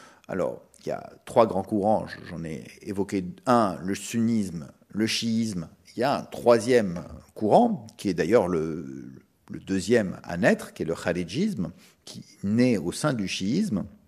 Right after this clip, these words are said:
Le chiisme est le premier courant, le deuxième c'est le kharijisme, et le sunnisme apparaît, euh, nettement plus tardivement, euh, qui pense que pour diriger la communauté musulmane,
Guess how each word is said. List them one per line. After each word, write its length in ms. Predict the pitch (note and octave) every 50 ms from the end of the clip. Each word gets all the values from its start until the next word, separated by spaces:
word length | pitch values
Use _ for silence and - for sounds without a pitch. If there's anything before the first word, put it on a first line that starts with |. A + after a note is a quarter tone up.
| _ _ _ _ _ _ _ _ _ _ _ - - - - - - - - - -
Le 100 | E2 E2
chiisme 320 | - - G#2+ A2+ A#2+ A#2+
est 40 | F#2+
le 60 | D#2
premier 280 | D2 - - G#2 G2+ F#2
courant, 300 | - F2 D#2 F2+ C3 G2
le 120 | G#2 F#2+
deuxième 320 | - G2 F2+ F2 G2 F#2 F2
c'est 100 | - E2+
le 60 | E2
kharijisme, 460 | - - D#2+ E2 F#2 A2 D#3+ F3 E3+
et 60 | A#2+
le 100 | F2 D#2+
sunnisme 400 | - - - E2 F2+ A2+ B2 F#2+
apparaît, 420 | D#2+ - - D#2+ F#2 F#2+ F#2 E2 -
euh, 80 | - -
nettement 240 | - - - - -
plus 140 | - -
tardivement, 420 | - - - - - - - F3+ - - - - - - - - - _ -
euh, 260 | C#3+ C3+ C3+ C3 A#2+
qui 440 | A2+ - - - F#3+ G3+ F#3+ F#3+ D#3 A2 - - _ _
pense 280 | F3+ G3 G#3 F#3+ -
que 280 | - - D3+ D3+ D#3 D3+
pour 280 | C#3+ - - C3+ C#3
diriger 340 | C3 C3 C3 C3 C3+ C3+ D#3+
la 100 | A#2 G#2
communauté 400 | - - A2 A#2+ B2 A#2+ A2 A#2+
musulmane, 540 | A2+ A2+ G2 G2+ G#2 C3 E3 F3+ E3+ E3 E3